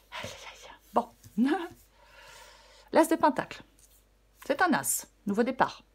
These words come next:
Nouveau projet. On ajoute quelque chose de nouveau à sa vie. Nouvelle idée, pourquoi pas. On avait le valet d'é-, le valet d'épée. Euh, bah, c'est un nouveau départ. Voilà, c'est un nouveau départ. Il y a quelque chose qui, peut-être une nouvelle opportunité qui peut vous permettre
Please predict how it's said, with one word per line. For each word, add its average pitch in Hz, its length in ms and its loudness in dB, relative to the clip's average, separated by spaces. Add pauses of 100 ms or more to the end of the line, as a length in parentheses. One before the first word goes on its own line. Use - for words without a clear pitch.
(100)
Nouveau 202 180 0
projet. 233 360 2 (580)
On 180 100 2
ajoute 214 240 2
quelque 220 200 2
chose 226 200 0
de 214 80 0
nouveau 214 260 2
à 226 60 4
sa 247 160 0
vie. 202 260 -4
Nouvelle 147 240 2
idée, 269 380 0
pourquoi - 260 -6
pas. - 180 4
On 196 80 -2
avait 156 160 -2
le 143 60 -4
valet 139 180 -2
d'é-, - 240 -10
le 127 120 -10
valet 113 260 -10
d'épée. 131 440 -8 (840)
Euh, 135 1080 -6 (1080)
bah, 123 120 -10
c'est 160 180 -10
un 156 60 -4
nouveau 131 220 -8
départ. 123 400 -16 (460)
Voilà, 113 160 -12 (100)
c'est 139 220 -10
un 147 60 -4
nouveau 143 200 -10
départ. - 380 -12 (220)
Il - 40 -14
y 202 40 -6
a - 20 -4
quelque 311 240 -2
chose 330 320 -4
qui, 247 320 -2 (340)
peut-être - 280 -4
une 175 80 0
nouvelle 175 200 2
opportunité 220 560 -4
qui - 80 -12
peut 165 100 -4
vous 151 120 -8
permettre 170 480 -2